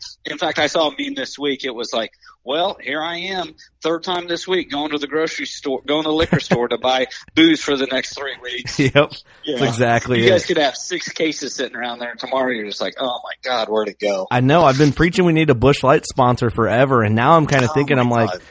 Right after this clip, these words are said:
Speaker 2: "Maybe we just need a, uh, we need a Casey's sponsor, and that way
Speaker 1: Mm-hmm.
Speaker 2: we can just funnel our Busch Light through Casey's, and they got pizza too, so we win twice."
Speaker 1: Uh, yeah, you do.
Speaker 2: <laughs>
Speaker 1: Well, awesome.
Speaker 2: We're safe right now. We'll see what happens. Well, I'll, I'll let you know if the Busch Light Fund gets a little low.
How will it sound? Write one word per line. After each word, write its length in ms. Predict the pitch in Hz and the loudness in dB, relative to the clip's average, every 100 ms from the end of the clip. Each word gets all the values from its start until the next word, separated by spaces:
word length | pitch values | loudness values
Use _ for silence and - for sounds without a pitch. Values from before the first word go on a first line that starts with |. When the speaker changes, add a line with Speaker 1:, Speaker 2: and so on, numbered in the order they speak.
| - | -4
Speaker 2:
"Maybe 240 | 107 135 170 | 2 4 4
we 180 | 160 | 4
just 240 | 147 151 - | 4 0 0
need 240 | 139 135 | 0 2
a, 280 | 127 123 120 | 4 4 4
uh, 260 | 113 107 98 | 2 2 0
we 140 | 101 | 2
need 160 | 131 117 | 4 2
a 60 | |
Casey's 580 | 90 - 135 156 110 92 | 0 2 4 4 0 -4
sponsor, 600 | - 110 98 90 92 85 - - - | -2 0 0 0 -2 -6 -8 -16 -8
and 140 | - 104 | 0 2
that 140 | 110 | 4
way 40 | |
Speaker 1:
Mm-hmm. 300 | 127 110 101 | 6 8 8
Speaker 2:
we 60 | 104 | 8
can 80 | 110 | 6
just 180 | 104 - | 0 0
funnel 260 | 113 113 104 | 2 2 2
our 60 | |
Busch 240 | 98 104 - | 0 -2 0
Light 200 | 110 98 | 0 0
through 160 | 98 | -6
Casey's, 560 | - 123 143 - 104 101 | -4 0 0 -2 -4 -2
and 100 | 104 | -4
they 60 | |
got 200 | 101 98 | -2 -2
pizza 300 | - 180 - | -2 -2 -2
too, 240 | 95 165 123 | 0 4 4
so 100 | - | 4
we 60 | 98 | 2
win 200 | 107 98 | 4 4
twice." 320 | 135 123 78 - - _ _ - | 4 4 2 -12 -20 _ _ -10
Speaker 1:
Uh, 220 | 95 104 | -4 -2
yeah, 280 | 101 143 185 | 2 2 4
you 140 | 113 | 0
do. 220 | 92 87 110 | -2 -4 -6
Speaker 2:
<laughs> 40 | - - - - - - - - | -8 -14 -20 -10 -6 -6 -6 -10
Speaker 1:
Well, 220 | - 104 | -8 -6
awesome. 400 | 123 147 - 104 85 | -4 -4 -6 -14 -12
Speaker 2:
We're 180 | - 127 | 0 0
safe 380 | 131 151 143 147 | 2 4 4 6
right 180 | 139 127 | 4 6
now. 240 | 117 92 | 4 4
We'll 120 | 95 | 2
see 160 | 117 143 | 2 4
what 160 | 131 117 | 4 4
happens. 480 | 113 107 98 92 | 4 2 -2 -4
Well, 220 | 101 107 110 | -6 -2 2
I'll, 160 | 110 123 | 6 6
I'll 80 | 139 | 6
let 140 | 151 | 4
you 80 | 143 | 4
know 120 | 143 | 4
if 60 | 123 | 2
the 80 | |
Busch 240 | 113 120 - | 2 0 2
Light 200 | 117 107 | 0 0
Fund 220 | 113 101 | -2 -2
gets 160 | 101 95 | -2 0
a 40 | |
little 200 | 101 92 | 0 0
low. 260 | 92 90 | 0 -4